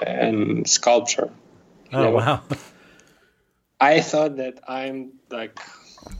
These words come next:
Speaker 1: you know, this artist with pen and pencil and paper, all that shit. <laughs>
Speaker 2: <laughs>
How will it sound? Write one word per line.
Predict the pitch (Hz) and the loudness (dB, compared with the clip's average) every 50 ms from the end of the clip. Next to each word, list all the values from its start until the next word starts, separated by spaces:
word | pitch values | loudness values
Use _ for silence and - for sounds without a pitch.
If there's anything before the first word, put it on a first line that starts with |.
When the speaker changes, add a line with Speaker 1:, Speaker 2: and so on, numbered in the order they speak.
| - - - | -16 -14 -10
Speaker 1:
you | - 113 | -8 -8
know, | 110 110 113 117 117 120 117 117 | -6 -4 -2 -2 0 0 0 0
this | 113 113 113 110 - - - | 0 -2 -4 -4 -6 0 0
artist | 120 123 127 127 - - - 117 113 - - _ _ | 2 4 4 2 2 -2 -6 -6 -6 -8 -12 _ _
with | 117 - - - - _ _ _ _ _ _ _ _ | -4 -4 -4 -8 -18 _ _ _ _ _ _ _ _
pen | - 135 139 139 139 | 2 4 4 4 2
and | 127 123 120 - _ | 0 -2 -6 -8 _
pencil | - 123 127 135 135 - - - 139 135 131 127 131 127 127 127 - | -6 -6 -6 -6 -8 -8 -8 -8 -4 -4 -2 -2 -2 -2 -4 -6 -8
and | - 117 117 117 - - | -8 -8 -8 -8 -8 -8
paper, | _ 123 127 139 135 - 139 135 139 139 139 139 143 143 143 143 139 143 - - _ _ _ _ _ _ - - - - - - - - - _ _ _ _ - - | _ -2 -2 -2 -2 0 2 2 4 6 6 6 6 6 6 4 4 2 -2 -10 _ _ _ _ _ _ -20 -20 -20 -20 -20 -20 -20 -20 -20 _ _ _ _ -12 -4
all | - 120 127 131 | -2 0 2 2
that | 127 127 127 | 2 0 0
shit. | 127 - - - 135 127 127 139 143 151 160 165 - - - - - - - - | 0 0 0 2 2 4 4 6 4 4 2 0 -4 -2 0 2 4 4 4 4
<laughs> | 170 - 120 104 95 - - 107 104 - - - - - - - - 110 - - | 4 4 4 4 2 0 -4 -6 -6 -4 -4 -4 -2 -2 -4 -4 -4 -8 -10 -10
Speaker 2:
<laughs> | _ | _